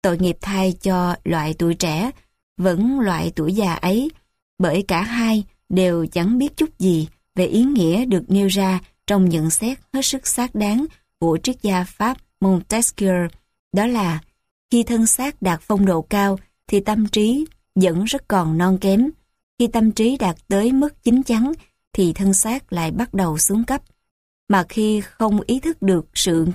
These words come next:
khập khiễng, mất thăng bằng, lệch pha giữa tâm trí và thân xác như trên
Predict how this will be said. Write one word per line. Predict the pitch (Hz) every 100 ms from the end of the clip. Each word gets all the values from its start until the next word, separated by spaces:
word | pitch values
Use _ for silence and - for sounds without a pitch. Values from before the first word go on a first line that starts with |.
| - -
khập | 185 _
khiễng, | 196 160 202 262 _ _
mất | 254 -
thăng | - 214 196
bằng, | 190 156 - _ _ _
lệch | 190 180 - _
pha | 208 202 196 _ _
giữa | 180 180
tâm | 226 226 208
trí | 190 220 277
và | - 180
thân | - 190
xác | - 233 269
như | 208
trên | 196 208 190